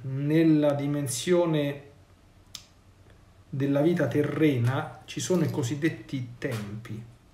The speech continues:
C'è un tempo per nascere e un tempo per morire. C'è un tempo per parlare e un tempo per tacere. C'è un tempo per abbracciare, proprio così dice, <laughs> l'ho già detto in un'altra circostanza, no?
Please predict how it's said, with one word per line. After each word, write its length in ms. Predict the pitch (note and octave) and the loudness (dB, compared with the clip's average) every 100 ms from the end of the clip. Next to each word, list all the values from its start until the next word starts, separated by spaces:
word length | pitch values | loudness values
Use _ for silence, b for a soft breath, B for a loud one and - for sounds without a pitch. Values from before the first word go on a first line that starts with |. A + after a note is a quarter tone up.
| - _ _ - | -20 _ _ -16
C'è 140 | - | -8
un 140 | C3 | -4
tempo 320 | B2 C#3 A#2+ C3+ | -2 -2 -2 -2
per 160 | C3 | -2
nascere 640 | C3+ D3 B2+ - C#3 C3+ - | -2 -4 -4 -4 -6 -8 -8
e 80 | C#3 | -6
un 140 | B2+ | -4
tempo 320 | A#2 C3 C3+ | -4 -4 -4
per 100 | B2 | -4
morire. 460 | B2+ A#2+ A#2+ A2+ A#2 - b b b b b - | -2 -2 0 -2 -4 -12 b b b b b -20
C'è 140 | - C3+ | -8 -6
un 100 | C3 | -2
tempo 320 | C#3 A#2+ - | -2 0 -2
per 140 | C3 | -2
parlare 640 | A#2+ C3+ C3 C3+ C3 C3 - | -2 -2 -2 -2 -2 -4 -6
e 60 | D3+ | -6
un 160 | C#3 A#2+ | -6 -4
tempo 280 | C3 A#2+ | -4 -4
per 160 | B2 A#2+ | -4 -4
tacere. 640 | A#2+ A#2+ A#2 A#2+ A#2 - - _ - B B B B B B B | -6 -6 -4 -4 -4 -8 -18 _ -20 B B B B B B B
C'è 160 | - F#3+ | 4 6
un 180 | F#3+ | 6
tempo 300 | F3+ G#3 G3 | 6 4 4
per 160 | E3+ F3 | 6 6
abbracciare, 640 | F3+ F3 E3 - G3 D#3 | 6 6 4 4 6 6
proprio 240 | D3+ F3+ D#3 | 4 0 -2
così 400 | D#3+ C#3+ F3 C3+ | 0 0 0 0
dice, 320 | B2+ A#2 A#2+ A#2 | 0 0 0 0
<laughs> 60 | |
l'ho 120 | D3 A#2+ | 0 4
già 140 | D#3 | 6
detto 280 | D#3+ D#3+ D#3 | 6 6 4
in 40 | |
un'altra 300 | D3 C#3+ D#3 | 4 4 4
circostanza, 880 | - D3+ D3+ B2+ - D#3+ A#2+ - C3 | 2 2 0 0 2 2 0 -2 -2
no? 220 | D#3 F3+ | -2 -2